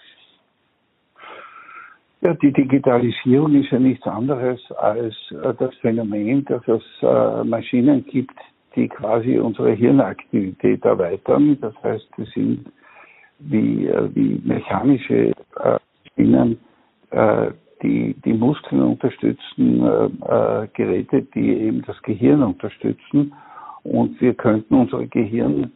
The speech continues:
für, äh, bessere und andere Tätigkeiten benutzen, wenn wir die Computertechnik dazu nutzen,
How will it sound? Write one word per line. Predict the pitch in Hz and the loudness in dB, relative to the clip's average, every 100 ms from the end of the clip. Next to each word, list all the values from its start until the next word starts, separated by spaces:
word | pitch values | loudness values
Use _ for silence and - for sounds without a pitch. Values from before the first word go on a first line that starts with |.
| - | -6
für, | 120 58 113 60 60 - _ _ _ - _ _ _ - | 0 2 2 0 -4 -8 _ _ _ -20 _ _ _ -10
äh, | - 110 110 | -4 -4 -2
bessere | 107 117 - 120 127 113 | -2 -2 -6 -2 2 2
und | 113 117 - | 0 -6 -6
andere | - 123 135 120 117 107 104 - - | -4 0 2 2 2 0 -6 -12 -12
Tätigkeiten | 107 - 113 - - 107 117 120 110 | -12 -10 -12 -12 -10 -8 -8 -8 -4
benutzen, | 120 110 113 - 147 127 | -2 -2 -4 -4 0 0
wenn | 113 113 110 | 0 -2 -2
wir | 113 | -4
die | 117 113 | -4 -4
Computertechnik | 110 107 120 117 151 139 - - - _ - 117 - 131 127 - | -4 0 0 0 0 0 -2 -18 -20 _ -2 -2 0 -2 -2 -2
dazu | 110 - 131 | -4 -2 -4
nutzen, | 120 127 - - 127 127 | -2 -4 -8 -6 -4 -4